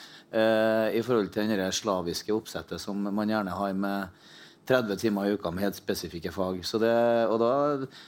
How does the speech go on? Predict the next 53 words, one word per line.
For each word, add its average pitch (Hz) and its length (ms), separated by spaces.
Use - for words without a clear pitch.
enkelte 101 300
skoler 131 320
har 101 80
jo 98 60
tatt 107 180
en 104 100
tredel 92 460
av 127 100
innholdet 117 300
i - 20
hvert 117 160
fall, 107 180
og, 110 280
og 113 100
gjort 117 380
om 95 100
på 113 160
sånn 110 140
at - 20
man 110 140
har 104 100
på 107 80
en 117 80
måte 92 200
gjort 110 240
det 92 80
mer 101 160
åpent 90 480
og 101 320
i 147 40
tråd 117 420
med 123 240
intensjonene 92 640
i - 20
læreplanen. 98 380
Så 113 80
jeg - 80
tror 123 100
det 131 60
er - 80
ting 127 100
på 120 80
gang, 120 240
men 123 140
jeg 123 160
tror, 123 240
Ola, 120 240
at 98 100
du 117 80
har, 110 320
eh, 110 240
helt 107 220
rett. 110 240